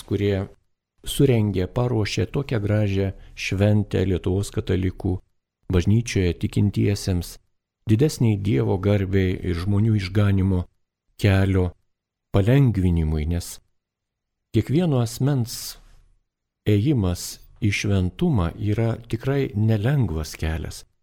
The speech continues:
ir mums padeda tame susiprasti, susiorientuoti jau gyvenusių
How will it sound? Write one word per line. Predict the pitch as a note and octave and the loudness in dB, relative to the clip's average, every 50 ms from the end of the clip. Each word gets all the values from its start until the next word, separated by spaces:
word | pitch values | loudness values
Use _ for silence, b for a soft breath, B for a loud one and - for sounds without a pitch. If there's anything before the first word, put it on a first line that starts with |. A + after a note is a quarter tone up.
| _ _ _ _ - | _ _ _ _ 0
ir | G#2 G2+ G#2+ | 2 4 4
mums | B2 C#3+ D3+ C3 - - | 4 2 2 -2 -4 -10
padeda | - - - A#2 D3 D#3 B2 A2 F#2+ E2+ E2 D#2 D2+ - - - _ _ _ _ _ _ _ _ - | -6 -2 -2 0 0 2 2 2 2 2 0 -2 -2 -4 -8 -16 _ _ _ _ _ _ _ _ -2
tame | G2+ F#2+ G#2 A2+ A#2 | 0 0 2 0 -2
susiprasti, | - - - G2+ - - - - - - - B2+ B2 A2 - - - - E2+ D#2+ - - _ _ _ _ _ _ _ _ _ _ - | -2 -4 -4 -6 -4 -4 -8 -4 -2 -2 0 0 0 -2 -4 -6 -6 -6 -6 -6 -6 -10 _ _ _ _ _ _ _ _ _ _ -4
susiorientuoti | - A#2 - - C3 A2 G#2+ G#2 G2+ F#2+ F#2 F2+ - - C#3 D3+ C3+ G#2+ - - E2+ D2 D2 - _ _ _ _ _ _ _ _ - | -2 -2 -2 0 -2 0 0 0 0 0 0 -2 -2 0 0 0 0 -2 -2 -4 -4 -4 -6 -8 _ _ _ _ _ _ _ _ -4
jau | F#2 F#2+ A2+ A#2 A#2+ A#2+ A#2 A#2+ - - | 0 2 4 4 4 2 0 -2 -6 -8
gyvenusių | - F#2 G2+ G2+ F2 G2 A#2+ D3 D3+ D#3 D#3 C#3+ - - - C#3 B2 | -4 -2 0 0 0 0 -2 0 0 -2 -2 -4 -4 -6 -4 -2 -2